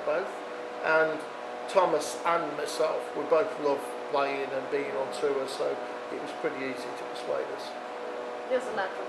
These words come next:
Speaker 2: thing that you two would play together.
Speaker 1: Yeah, yeah, we enjoy it. You know, we, we really enjoy doing our acoustic shows. Wish we could do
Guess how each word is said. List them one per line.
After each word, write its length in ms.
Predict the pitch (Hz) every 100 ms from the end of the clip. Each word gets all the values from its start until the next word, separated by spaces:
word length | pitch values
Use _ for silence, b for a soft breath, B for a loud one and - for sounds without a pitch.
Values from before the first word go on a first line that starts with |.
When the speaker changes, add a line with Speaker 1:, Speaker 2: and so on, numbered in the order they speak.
| -
Speaker 2:
thing 120 | 170
that 100 | 175 170
you 80 | 165
two 80 | 170
would 440 | 170 143 - 123 -
play 120 | - - -
together. 260 | - 156 - 175
Speaker 1:
Yeah, 560 | 220 220 185 156 151 175
yeah, 240 | 214 202
we 80 | 190
enjoy 400 | 170 185 185 147
it. 60 | - - -
You 80 | 156
know, 160 | 135 123 - 151
we, 80 | 147 - -
we 60 | 147 143
really 280 | 151 143 120
enjoy 200 | 123 147 139
doing 160 | 139 131
our 100 | 135 131
acoustic 400 | 135 - - -
shows. 200 | - 135 123 -
Wish 120 | -
we 40 | 123
could 120 | 123
do 100 | 123